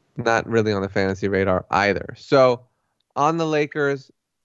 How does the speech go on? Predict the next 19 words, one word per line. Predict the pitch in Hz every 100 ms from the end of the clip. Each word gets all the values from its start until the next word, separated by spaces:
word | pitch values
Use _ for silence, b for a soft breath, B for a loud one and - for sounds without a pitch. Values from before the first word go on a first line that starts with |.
| -
we've | 120
got | 120 139 131
Davis, | 131 127 127 127 - _
possibly | 127 120 120 127
the | 123
top | 131 117 117
guy | 117 120
in |
the | 120
league, | 113 107 104 _ _ _ _ _ _ _ _ _ _ -
maybe | 127 120
in | 120
real | 120 117
life, | 117 113 -
maybe | 110 107
in | 107
fantasy. | 110 104 104 - 101 101 b b b -
LeBron | 117 117 131 131
James, | 127 123 120 117 117 -